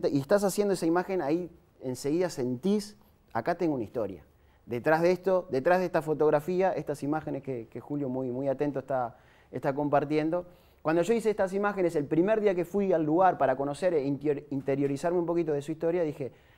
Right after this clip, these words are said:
"Detrás de esto no, no hay cómo errarle". Y cuando Libre me contó un poco su historia y su historia de vida, ahí enseguida vine y le conté a Pati y sabíamos que teníamos un,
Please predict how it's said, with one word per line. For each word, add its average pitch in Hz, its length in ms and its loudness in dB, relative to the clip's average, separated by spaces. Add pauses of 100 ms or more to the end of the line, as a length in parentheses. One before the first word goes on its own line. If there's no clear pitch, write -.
(180)
"Detrás 139 380 -2
de 143 60 -2
esto 156 140 -4
no, 117 220 -2
no 101 120 -2
hay 123 100 0
cómo 110 200 -4
errarle". 98 320 -6 (120)
Y 135 80 -6
cuando 127 560 2
Libre 139 200 0
me 143 140 -2
contó 135 240 -2
un 147 80 -2
poco 131 180 -4
su 131 120 -10
historia 139 320 0
y 104 40 -6
su 104 100 -14
historia 120 280 -2
de 131 120 -2
vida, 120 240 -4 (420)
ahí 123 180 0
enseguida 123 380 0
vine 131 200 -2
y 123 40 -2
le 113 100 -4
conté 107 200 -2
a 113 60 -2
Pati 120 260 -2
y 101 280 -6
sabíamos 107 460 -6
que 107 80 -12
teníamos 104 400 -8
un, 101 240 -12